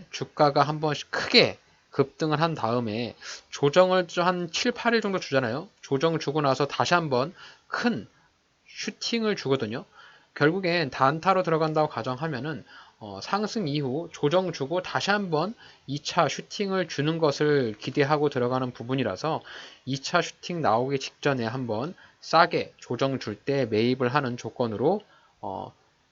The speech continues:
경보 제약을 한번 살펴보시면 좋을 것 같습니다.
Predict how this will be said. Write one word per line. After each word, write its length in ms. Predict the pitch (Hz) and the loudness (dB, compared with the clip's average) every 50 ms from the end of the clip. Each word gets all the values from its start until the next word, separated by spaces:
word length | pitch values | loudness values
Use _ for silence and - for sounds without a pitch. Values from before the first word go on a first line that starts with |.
| _ _ | _ _
경보 400 | - - 123 120 123 120 127 120 | -6 -4 -4 -2 0 2 2 2
제약을 540 | 113 - 113 107 104 104 104 - 123 123 120 | 2 0 -2 -2 -2 -2 -2 -2 -2 -2 -2
한번 320 | 139 131 117 113 117 123 | -4 -4 -2 -4 -4 -4
살펴보시면 800 | - - - 170 165 - 170 143 123 117 - 120 113 110 113 120 | -6 -4 -4 -4 0 0 -2 -2 -2 -6 -8 -6 -6 -6 -6 -8
좋을 200 | - - 110 107 | -6 -4 -4 -2
것 120 | 107 113 104 | -2 -4 -6
같습니다. 440 | 107 - - 107 101 98 95 92 | -6 -8 -8 -10 -6 -6 -6 -6